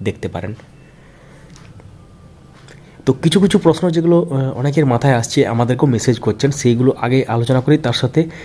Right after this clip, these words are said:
একটি গুরুত্বপূর্ণ তথ্য দেওয়া হবে, যেটা ভিডিওর একদম লাস্টের দিকে দেওয়া হবে।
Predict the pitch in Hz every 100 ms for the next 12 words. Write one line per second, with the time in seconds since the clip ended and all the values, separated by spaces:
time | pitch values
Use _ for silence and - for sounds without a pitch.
0 | - - - 110 104 165 170 170 165 165
1 | 165 113 - 139 127 117 117 175 175 120
2 | 107 113 107 104 - - - - - 101
3 | 110 127 120 107 120 101 101 - 135 117
4 | 120 104 95 110